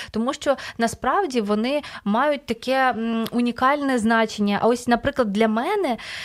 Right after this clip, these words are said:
видолонок, е, це теж є, м, е, новим чимось, але, е, обочі — це якраз таки подільський, ем,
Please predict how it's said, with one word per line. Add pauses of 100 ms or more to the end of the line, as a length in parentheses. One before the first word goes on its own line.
(140)
видолонок,
е,
це (120)
теж
є,
м,
е, (120)
новим
чимось,
але, (340)
е, (360)
обочі —
це
якраз
таки
подільський, (320)
ем,